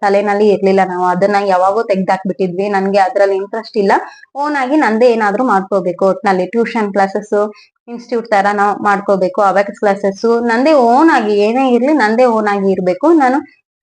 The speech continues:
ಆ, ಬೇರೆ ಕಡೆ ಹೋಗಿ ಇದೆಲ್ಲ ಮಾಡ್ಕೊಳ್ಳೋದು, ಆ, ಬೇಡ ಅಂತಾನೆ ಅನ್ಕೊಂಡಿದ್ದೆ. So ಹಾಗಾಗಿ ಇದನ್ನ ಕಂಪ್ಲೀಟ್ ಆಗಿ ನಾವು ತಲೆಯಿಂದ ತಲ್-, ತೆಗ್ದಾಕಿದ್ವಿ. ಏನೋ, ಆ, ಪರವಾಗಿಲ್ಲ,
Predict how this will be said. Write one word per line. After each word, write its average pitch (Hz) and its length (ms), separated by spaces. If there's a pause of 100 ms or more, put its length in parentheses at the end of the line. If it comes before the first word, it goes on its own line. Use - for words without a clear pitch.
(120)
ಆ, 214 220
ಬೇರೆ 208 300
ಕಡೆ 208 180
ಹೋಗಿ 202 560
ಇದೆಲ್ಲ 190 360
ಮಾಡ್ಕೊಳ್ಳೋದು, 190 800 (120)
ಆ, 202 160
ಬೇಡ 202 340
ಅಂತಾನೆ 208 420
ಅನ್ಕೊಂಡಿದ್ದೆ. 214 560 (460)
So 330 60
ಹಾಗಾಗಿ 285 400
ಇದನ್ನ 240 380
ಕಂಪ್ಲೀಟ್ 240 440
ಆಗಿ 233 220
ನಾವು 226 260
ತಲೆಯಿಂದ 214 540
ತಲ್-, 208 280
ತೆಗ್ದಾಕಿದ್ವಿ. 208 920
ಏನೋ, 285 200 (560)
ಆ, 220 220
ಪರವಾಗಿಲ್ಲ, 233 460